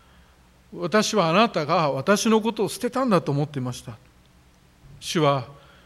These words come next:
言われるのであります。あなたの信仰はどこにあるのか。私はあなたを決して離れず、あなたを決して捨てない。「私は、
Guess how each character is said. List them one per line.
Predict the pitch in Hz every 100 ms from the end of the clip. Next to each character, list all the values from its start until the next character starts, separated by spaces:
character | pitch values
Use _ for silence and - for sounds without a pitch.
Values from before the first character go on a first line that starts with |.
| _ -
言 | 143
わ | 147
れ | 156
る |
の | 147 131
で |
あ | 120
り | 113
ま | 110
す。 | - _ _ _ _ _ _ _ _ _
あ | 156
な | 165
た | 165 143
の |
信 | 135 - 139
仰 | 131 151
は | 135
ど | 147
こ | 151 143
に | 131
あ |
る | 123
の | 117
か。 | 113 120 - _ _ -
私 | 135 151 -
は | 143
あ |
な | 147 151
た | 143
を | 127
決 | 147 135
し | -
て | 156 151 151 - - - - -
離 | 147 147
れ | 139
ず、 | 143
あ |
な | 143
た | 139 127
を | 139 127 - - _ _ _
決 | 131 127
し | -
て | 139
捨 | -
て | - 135
な | 143
い。 | 131 143
「私 | 135 156 151
は、 | 151